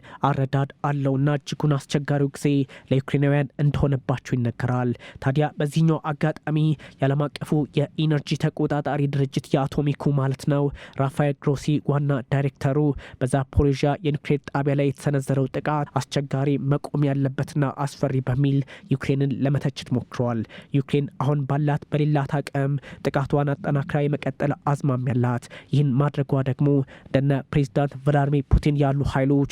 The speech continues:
ከአሜሪካው ፕሬዚዳንት ዶናልድ ትራምፕ ጋር እንዲሰሩ በር ሊከፍትላቸው ይችላል። ፑቲን ከተመቱ እጃቸውን አጣጥፈው እንደማይቀመጡ ይታወቃልና ዘለንስኪ ምናለ አርፎ ቢቀመጡ የሚል ጥያቄ ማስነሳቱ አይቀሬ ሆኗል። ዘለንስኪ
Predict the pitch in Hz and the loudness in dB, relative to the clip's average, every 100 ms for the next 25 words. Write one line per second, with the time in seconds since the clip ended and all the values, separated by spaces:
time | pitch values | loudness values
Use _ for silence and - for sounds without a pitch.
0 | - - 135 143 - 143 - 147 - 143 | -2 2 4 2 2 0 0 0 2 0
1 | 131 147 143 - - 135 - 139 135 127 | 2 2 2 0 -2 -2 -2 0 0 0
2 | 131 - 135 139 139 - - - 135 143 | 0 0 2 2 0 -4 -4 0 2 2
3 | 131 - 143 - 135 127 - - - 135 | -2 0 -2 0 0 0 -2 -8 -4 -2
4 | 120 117 - - - - 139 - 156 151 | 0 -2 -8 2 4 6 2 0 0 0
5 | 135 123 - 143 - - 143 135 - 147 | 0 -2 0 0 -2 -2 -2 0 0 0
6 | 143 143 - 151 139 143 143 139 - - | 0 -4 0 2 2 2 0 0 -2 -2
7 | 143 - 131 - 139 143 - 135 127 139 | 0 -2 -4 0 0 0 0 -2 0 2
8 | 143 143 - - - 127 135 139 - 143 | 2 0 -4 -14 -2 0 2 0 -2 -2
9 | - 143 143 147 147 - 143 - 139 135 | 2 2 4 2 0 0 -4 0 0 0
10 | - 143 139 - 143 139 135 135 - 147 | -4 0 0 2 0 2 2 0 -2 -2
11 | 143 139 135 - 143 139 135 - 123 - | 2 2 0 0 -2 0 -4 -2 -4 0
12 | 131 - 139 131 131 127 - 117 127 120 | -2 0 -2 -2 -2 -4 -2 0 0 0
13 | 110 - - - 139 143 - | -4 -8 -2 2 2 2 0